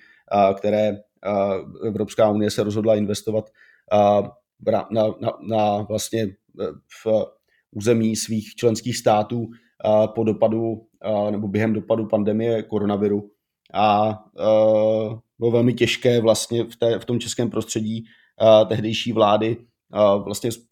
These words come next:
naplnit ty cíle, protože ty cíle samozřejmě byly, eh, vlastně podpora nějakých, eh, eh, řekněme, podpora konkurenceschopnosti, odolnosti, rezistence, a to je zejména podpora lidí, jo. Ty, eh, nemůže to mít, eh,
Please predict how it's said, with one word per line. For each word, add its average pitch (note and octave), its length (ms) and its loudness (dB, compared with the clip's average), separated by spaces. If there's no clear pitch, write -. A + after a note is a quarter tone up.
naplnit D#3+ 460 4
ty D#3 100 0
cíle, D3+ 360 2
protože G#2 200 -8
ty A2+ 120 -10
cíle A#2 280 -6
samozřejmě A#2 400 -6
byly, A#2 280 -6
eh, A2 760 6
vlastně B2 240 -4
podpora A#2 360 0
nějakých, A2+ 560 -4
eh, A2 220 6
eh, A2 200 0
řekněme, A2+ 280 -2
podpora A#2 400 0
konkurenceschopnosti, B2+ 1000 -2
odolnosti, B2+ 640 2
rezistence, A2+ 640 -4
a G#2 80 -2
to A2 100 -4
je A2+ 80 0
zejména A2 340 -2
podpora A2 300 -2
lidí, A2 440 -4
jo. - 60 -20
Ty, G2 60 -16
eh, G#2 920 -4
nemůže A2 280 -4
to G#2+ 100 -4
mít, G#2 260 -6
eh, G#2 320 -2